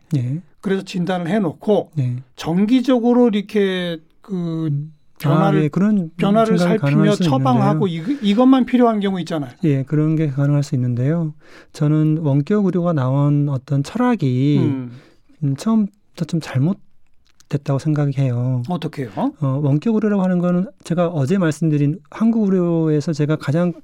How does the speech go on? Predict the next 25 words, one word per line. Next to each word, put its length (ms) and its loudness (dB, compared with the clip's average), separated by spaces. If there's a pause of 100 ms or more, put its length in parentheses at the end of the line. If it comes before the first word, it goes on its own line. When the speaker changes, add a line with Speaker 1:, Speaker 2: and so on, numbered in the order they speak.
Speaker 1:
문제가 340 2
크다고 360 -2
느끼는 340 0
부분이 240 0
그 160 -4 (260)
효율성을 500 2
너무 220 0 (260)
극단적으로 380 0
추구하는 540 0
것이 400 -2
Speaker 2:
의사 380 2
Speaker 1:
음, 40 2
Speaker 2:
입장의 560 2
효율성. 320 2
Speaker 1:
예, 40 -4
효율성이죠. 720 -2
Speaker 2:
음. 160 -6
Speaker 1:
예. 220 -2 (420)
근데 140 0
원격 380 2
의료라고 260 2
하는 160 2
것도 240 -2
실은 680 0 (800)
그, 560 0